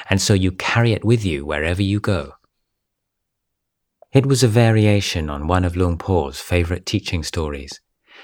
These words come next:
the mangy dog who blames wherever he sits down for the itching that torments him.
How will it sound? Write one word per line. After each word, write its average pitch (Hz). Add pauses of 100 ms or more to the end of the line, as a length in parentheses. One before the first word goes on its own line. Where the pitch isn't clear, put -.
(160)
the -
mangy 107
dog 90 (100)
who 107
blames 98
wherever 90
he 98
sits -
down 80
for -
the 92
itching 80
that 73
torments 87
him. 73